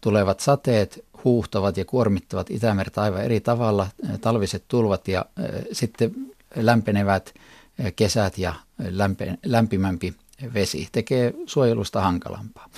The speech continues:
Ja erityinen asia vielä, minkä haluamme tuoda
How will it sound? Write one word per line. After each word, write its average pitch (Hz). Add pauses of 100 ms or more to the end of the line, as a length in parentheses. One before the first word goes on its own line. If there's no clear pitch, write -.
(460)
Ja 120 (380)
erityinen 123 (580)
asia 113
vielä, 110 (480)
minkä 104
haluamme 101 (120)
tuoda 110